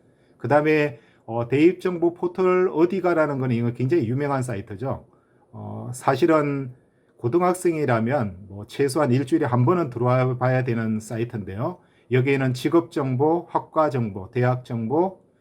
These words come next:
어, 전형 정보 이런 부분들이 다, 어, 제시가 되고 있습니다. 그래서 이 사이트도 학생들에게 안내해 주시면 좋을 것 같고요. 어, 이 사이트 안에서는, 어, 학생이 진로 탐색을 하는 과정을 통해서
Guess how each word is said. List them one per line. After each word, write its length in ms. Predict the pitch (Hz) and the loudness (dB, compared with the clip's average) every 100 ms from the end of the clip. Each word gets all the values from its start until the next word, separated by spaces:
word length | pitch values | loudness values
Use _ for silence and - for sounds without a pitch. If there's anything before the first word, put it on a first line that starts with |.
| _ - | _ -18
어, 180 | 101 98 | -16 -6
전형 400 | 143 170 156 117 | 0 2 2 2
정보 280 | 107 104 110 | 0 -2 0
이런 240 | 151 156 | 2 0
부분들이 440 | 143 135 127 139 | -2 -2 -2 -4
다, 440 | - 131 139 170 - _ _ _ | -4 0 2 2 -2 _ _ _
어, 160 | 110 104 | -14 -8
제시가 440 | - 127 123 123 | 0 2 2 0
되고 220 | 120 117 101 | 0 -2 -4
있습니다. 480 | - 101 98 98 - _ _ | -8 -12 -12 -14 -18 _ _
그래서 280 | 107 104 107 | -12 -10 -8
이 460 | 113 127 143 139 139 | -2 2 2 2 0
사이트도 800 | 127 139 165 151 117 117 175 - _ - | 0 0 0 0 -2 0 -2 -6 _ -12
학생들에게 580 | 123 143 127 123 117 107 | -8 -4 -2 0 0 0
안내해 360 | 113 127 120 | 2 4 4
주시면 300 | 123 127 123 | 2 -4 -6
좋을 200 | - 104 | -8 -10
것 120 | 107 | -10
같고요. 500 | 95 90 104 139 180 - _ _ _ | -14 -14 -8 -6 -6 -12 _ _ _
어, 180 | 120 117 | -6 -2
이 200 | 123 160 | 2 2
사이트 380 | 175 170 185 185 | 2 4 2 2
안에서는, 760 | 156 175 165 123 117 135 92 - _ _ _ _ | 0 0 -2 -2 -2 -2 -4 -12 _ _ _ _
어, 160 | 110 117 | -8 -6
학생이 440 | 156 - 165 160 | -4 0 2 2
진로 300 | - 156 175 | 2 2 2
탐색을 480 | 175 165 175 156 135 | 2 -2 0 0 2
하는 480 | 139 143 143 147 - _ - | 0 0 -4 -6 -12 _ 2
과정을 500 | 123 127 151 147 123 | 4 4 2 -2 -2
통해서 680 | 123 113 110 104 127 175 | -2 -2 -4 -4 -4 -4